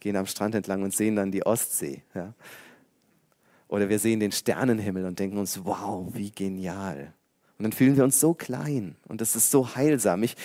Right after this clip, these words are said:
ich mit meinen eins neunundsechzig, ich hab's leicht, mich klein zu fühlen. Ich glaube, das ist, äh, wenn man sich bewusst macht, dieses Universum ist doch größer als ich, diese Schöpfung ruft, „Gott ist groß“, das tut gut, das brauchen wir immer wieder.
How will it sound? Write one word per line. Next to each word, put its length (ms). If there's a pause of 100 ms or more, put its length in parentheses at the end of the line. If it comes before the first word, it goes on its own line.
(160)
ich 140
mit 140
meinen 240
eins 480
neunundsechzig, 720
ich 160
hab's 160
leicht, 300
mich 120
klein 280
zu 120
fühlen. 300 (340)
Ich 100
glaube, 200
das 140
ist, 200 (1000)
äh, 160 (560)
wenn 140
man 100
sich 120
bewusst 380
macht, 380 (300)
dieses 220
Universum 460
ist 120
doch 100
größer 400
als 240
ich, 180
diese 220
Schöpfung 400
ruft, 300
„Gott 240
ist 240
groß“, 400
das 180
tut 240
gut, 380
das 160
brauchen 440
wir 100
immer 240
wieder. 260